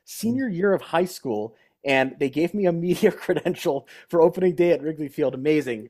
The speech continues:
Uh, really, really cool to take that in. Uh, I've been to Wrigley a couple of times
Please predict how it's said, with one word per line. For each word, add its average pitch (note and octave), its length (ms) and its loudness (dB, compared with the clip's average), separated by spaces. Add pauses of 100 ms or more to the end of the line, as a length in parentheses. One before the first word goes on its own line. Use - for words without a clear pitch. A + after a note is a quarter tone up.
Uh, B2+ 140 0
really, E3+ 220 2
really D3+ 200 0
cool C#3+ 400 -2 (200)
to D3 80 -8
take D3 260 -2
that C#3 180 2
in. C#3 380 -2
Uh, G#3+ 180 -2
I've F#3 160 -4
been E4 180 -4
to - 120 -12
Wrigley A3+ 260 -2
a E3 60 2
couple C4+ 360 -2
of D#3+ 80 0
times B2 460 -2